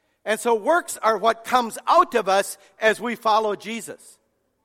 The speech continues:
Now, it also strikes me that the church has historically said that, um,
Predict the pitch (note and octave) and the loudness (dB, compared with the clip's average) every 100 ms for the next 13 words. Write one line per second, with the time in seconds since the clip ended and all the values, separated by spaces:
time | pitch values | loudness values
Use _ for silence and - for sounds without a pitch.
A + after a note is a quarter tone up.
0 | _ _ _ _ _ _ _ _ F#3+ A#3 | _ _ _ _ _ _ _ _ 2 2
1 | B3 C4+ D4+ C#4+ D4 - - A3+ G3 - | 4 4 4 2 -2 -4 0 0 0 -4
2 | F#3+ G3+ A3 - F#3+ G3 G#3 - C#4 D4 | -6 -4 -4 -4 -4 -4 -8 -2 -2 -2
3 | B3+ G#3+ - G#3+ - A3 A3+ C4+ C4 A#3+ | -4 -4 -2 -6 -6 -2 -2 -2 -2 -2
4 | C#4 - _ _ _ - G3+ F#3+ G3+ D4 | -2 -8 _ _ _ -8 -2 0 0 0
5 | - _ _ _ _ _ _ _ G3 G3+ | -8 _ _ _ _ _ _ _ 0 0
6 | G3+ G#3+ G3 | 2 2 2